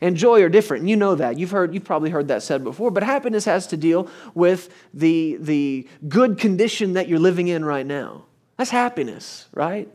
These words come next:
But joy can be present even when the conditions aren't favorable. Why? 'Cause you see the good condition coming. "I would have fainted if I hadn't believed to see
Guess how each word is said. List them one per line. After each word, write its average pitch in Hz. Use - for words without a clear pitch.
But 175
joy 190
can 214
be 185
present 175
even 247
when 226
the 196
conditions 208
aren't 262
favorable. 151
Why? 233
'Cause 143
you 277
see 185
the 156
good 185
condition 165
coming. 117
"I 160
would 170
have 107
fainted 226
if 170
I 135
hadn't 151
believed 180
to 170
see 120